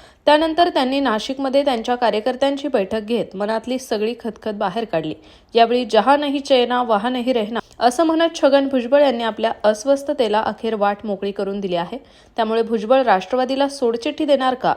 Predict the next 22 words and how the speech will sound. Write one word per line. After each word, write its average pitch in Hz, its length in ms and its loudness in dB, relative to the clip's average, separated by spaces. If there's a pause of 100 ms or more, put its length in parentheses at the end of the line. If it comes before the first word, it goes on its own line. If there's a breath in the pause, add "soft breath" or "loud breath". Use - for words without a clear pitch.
अशा 220 280 -2
चर्चा 220 420 -2
देखील 247 300 -2
राज्याच्या 196 480 0
राजकारणात 185 640 -4
रंगल्या 156 300 -4
आहेत. 156 220 -6 (460 soft breath)
मात्र 226 180 4
आता 262 180 4 (120)
छगन 277 280 2
भुजबळ 262 360 2
मंत्रिपद 220 580 -2
न 302 80 -2
मिळाल्याने 254 540 0
नाराज 220 400 0
आहेत 240 240 0 (120)
की 254 80 -2
अजून 226 260 0
यामागं 220 380 -2
काय 233 300 2
कारण 247 300 0
आहे, 214 260 -6